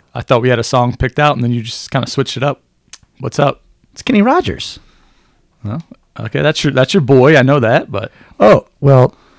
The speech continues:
Speaker 2: I'm glad you're sitting down because I have some, I have some tragic news for you, buddy.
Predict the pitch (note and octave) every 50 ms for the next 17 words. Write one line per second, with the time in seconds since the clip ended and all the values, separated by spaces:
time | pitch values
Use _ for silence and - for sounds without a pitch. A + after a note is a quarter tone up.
0 | _ _ _ _ D3 D3+ C#3+ D#3+ D#3+ E3+ D3+ F3 D#3 - - - D3+ C3 B2+ C3+
1 | B2+ A#2+ A#2 A2+ - A#2+ A#2+ A#2+ A#2 A#2+ A#2 G#2+ - - B2 A2 G#2+ G#2 F#2 -
2 | _ _ _ _ _ _ _ - - - - A#2+ A2 - - A2+ G#2 G2+ F2 E2+
3 | - - D2 D2 C#2 - - - B1+ A#1+ - - A#1+ B1 - -